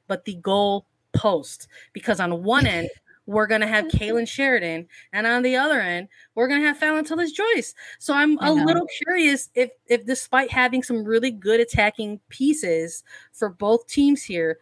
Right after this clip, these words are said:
Speaker 1: if we're gonna watch this one settle out to be a little bit of a keepers game.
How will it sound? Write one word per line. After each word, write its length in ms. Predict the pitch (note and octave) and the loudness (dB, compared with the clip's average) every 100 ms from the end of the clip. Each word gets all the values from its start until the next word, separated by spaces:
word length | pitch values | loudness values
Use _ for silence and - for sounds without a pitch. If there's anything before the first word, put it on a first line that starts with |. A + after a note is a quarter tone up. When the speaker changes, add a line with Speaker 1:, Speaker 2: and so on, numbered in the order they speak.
| _ - | _ 0
Speaker 1:
if 160 | B3 B3 | 0 2
we're 180 | B3+ | 2
gonna 180 | C#4 E4 | 2 2
watch 360 | C4 G#3+ G#3+ - | 4 2 2 -2
this 200 | G#3 - | -6 -4
one 140 | G#3+ | -6
settle 420 | - - G3+ A3+ - | -4 -2 0 0 0
out 340 | G#3+ D#4+ C4+ B3+ - _ _ _ | 2 2 2 -2 -12 _ _ _
to 140 | - C4 | -4 -2
be 180 | G#3+ C#4 | 2 2
a 60 | |
little 280 | D#4+ B3 D4 | 2 2 0
bit 220 | A#3 A3 | 0 2
of 100 | B3 | 2
a 40 | B3+ | 0
keepers 520 | - D4+ E4+ G4 - | -2 -2 0 -6 -4
game. 320 | F3+ D3+ C#3 | -4 -4 -6